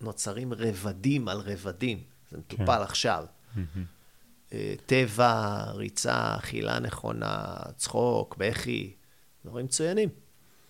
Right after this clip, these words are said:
Speaker 1: אני שם מה שנקרא את הדיסק של הפיגועים, בוכה.
Speaker 2: <laughs>
Speaker 1: אתה יודע שהייתי, גדלתי
Speaker 2: Mm.
Speaker 1: בשנות התשעים, אז כל פעם שהיה פיגוע, וגם, אתה יודע, שהתחילה לחימה.
Speaker 2: היה לכם בחיפה את האוטובוס עם התלמידים.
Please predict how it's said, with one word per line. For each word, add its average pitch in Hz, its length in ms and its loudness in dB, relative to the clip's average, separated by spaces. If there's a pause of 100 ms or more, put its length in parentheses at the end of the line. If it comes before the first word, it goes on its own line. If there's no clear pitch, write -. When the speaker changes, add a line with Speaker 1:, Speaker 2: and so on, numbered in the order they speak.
(240)
Speaker 1:
אני 110 100 -4
שם 117 260 4
מה 110 100 -6
שנקרא 110 420 -4
את 104 140 -8
הדיסק 113 320 -2
של 107 160 -2
הפיגועים, 113 600 -4 (680)
בוכה. 104 260 2 (100)
Speaker 2:
<laughs> - 1200 -6
Speaker 1:
אתה 113 100 -4
יודע 117 180 2
שהייתי, 113 320 0
גדלתי 113 360 -2
Speaker 2:
Mm. 104 40 0
Speaker 1:
בשנות 110 320 -4
התשעים, 123 400 -6 (680)
אז 110 200 -10
כל 117 160 -4
פעם 110 240 -4
שהיה 101 240 -2
פיגוע, 104 540 2
וגם, 92 280 -6
אתה - 100 -6
יודע, 95 240 -2
שהתחילה - 540 -12
לחימה. 104 420 -8 (380)
Speaker 2:
היה 101 100 4
לכם 95 300 0
בחיפה 98 580 6
את - 140 0
האוטובוס 98 880 2
עם 92 140 0
התלמידים. 92 720 0